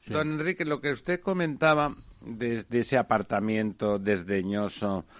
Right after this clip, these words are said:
Speaker 2: de, de la India, de esa última especie de voluntad de acuerdo liderado por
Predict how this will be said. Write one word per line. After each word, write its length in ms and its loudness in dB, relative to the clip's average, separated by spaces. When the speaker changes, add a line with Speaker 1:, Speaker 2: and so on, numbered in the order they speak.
Speaker 2:
de, 540 -2
de 160 -4
la 180 0
India, 500 0
de 200 -8
esa 200 -6
última 600 -8
especie 500 -8
de 140 -4
voluntad 420 -8
de 80 -4
acuerdo 400 -6
liderado 560 -6
por 320 -8